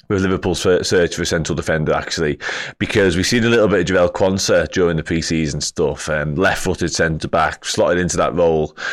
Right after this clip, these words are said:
quite nicely, actually, I thought, during pre-season. Enjoyed a good spell at Bristol Rovers last year, but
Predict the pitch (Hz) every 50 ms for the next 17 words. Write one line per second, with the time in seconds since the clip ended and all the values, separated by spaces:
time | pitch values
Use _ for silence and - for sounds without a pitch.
0 | - - - - 95 90 87 82 80 87 92 - - 107 104 82 - - - 98
1 | 82 - 92 87 80 73 - 87 82 80 73 - 82 80 78 - 71 62 65 67
2 | 71 73 76 92 92 98 104 101 98 - 85 101 98 85 - - - 92 87 87
3 | 85 78 - 82 78 - - 85 80 85 85 87 90 76 80 78 73 69 80 73
4 | 71 71 - - - 87 85 82 80 73 71 - 90 80 - -